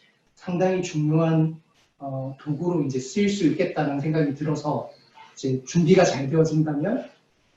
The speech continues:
우리가 준비가 <laughs> 잘 되어지고 글을 또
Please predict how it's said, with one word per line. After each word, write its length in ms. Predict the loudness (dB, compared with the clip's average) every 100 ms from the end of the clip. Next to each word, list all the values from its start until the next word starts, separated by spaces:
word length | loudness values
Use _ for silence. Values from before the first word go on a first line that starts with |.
| -8
우리가 280 | 2 4 4
준비가 340 | 2 0 0
<laughs> 20 | 0
잘 320 | -2 -2 2
되어지고 380 | 2 2 -2 4
글을 500 | 8 8 8 -2 -16 _ _ _ -8
또 200 | -8